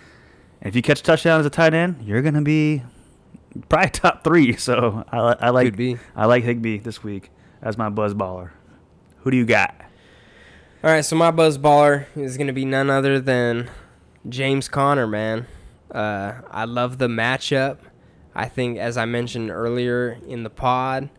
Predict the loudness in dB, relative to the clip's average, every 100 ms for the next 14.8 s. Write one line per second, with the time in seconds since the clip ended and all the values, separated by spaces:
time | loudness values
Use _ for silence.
0 | _ -12 -12 -6 -6 -4 -4 -4 -2 -4
1 | -6 -8 -4 -4 -4 -6 -8 -8 -4 -2
2 | -2 -2 -4 -6 -8 -6 -6 -8 -14 -20
3 | _ _ -10 -6 -4 -6 -8 -6 -6 -6
4 | -8 -6 -6 -4 -4 -4 -10 -10 -6 -6
5 | -8 -10 -8 -8 -4 -4 -2 -4 -6 -18
6 | -20 -20 -20 -10 -8 -6 -4 -4 -6 -8
7 | -8 -6 -8 -8 -8 -8 -6 -6 -8 -6
8 | -6 -6 -12 _ _ _ -8 -6 -4 -6
9 | -4 -2 -2 0 -2 -2 -6 -10 -16 -20
10 | -20 -12 -8 -6 -6 -10 -10 -6 -4 -2
11 | -2 -2 -4 -6 -6 -6 -8 -12 -16 -20
12 | -20 _ _ _ _ -10 -8 -8 -10 -14
13 | -12 -10 -10 -6 -2 -2 -2 -4 -6 -10
14 | -18 -8 -4 -4 0 0 2 -2